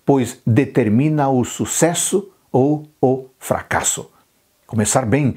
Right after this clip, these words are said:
significa dar sinais claros de quais serão as características inequívocas do empreendimento,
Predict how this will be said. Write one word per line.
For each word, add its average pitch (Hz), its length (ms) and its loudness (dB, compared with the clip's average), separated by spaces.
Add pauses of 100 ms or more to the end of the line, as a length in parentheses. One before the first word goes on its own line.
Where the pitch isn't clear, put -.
(180)
significa 139 520 0
dar 139 200 0
sinais 131 400 0
claros 135 440 -2
de 98 120 -6
quais 185 600 -2 (140)
serão 135 400 0
as 120 140 -2
características 127 960 -2
inequívocas 127 880 -2 (200)
do 123 140 4
empreendimento, 117 960 0